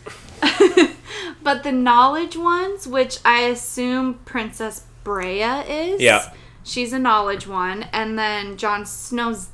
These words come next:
Speaker 1: dad is the guard that
Speaker 2: But
Speaker 1: goes
Speaker 2: he works at the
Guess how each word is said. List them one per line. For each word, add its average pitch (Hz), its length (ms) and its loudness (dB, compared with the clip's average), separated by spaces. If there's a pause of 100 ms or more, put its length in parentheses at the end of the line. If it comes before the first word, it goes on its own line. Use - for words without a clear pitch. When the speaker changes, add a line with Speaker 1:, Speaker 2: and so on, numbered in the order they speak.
Speaker 1:
dad 214 720 0
is 196 340 -8
the 196 140 -10
guard 185 720 -2 (360)
that 214 260 4
Speaker 2:
But 143 100 2
Speaker 1:
goes 226 120 4
Speaker 2:
he 214 80 10
works 214 340 8
at - 80 2
the - 60 -12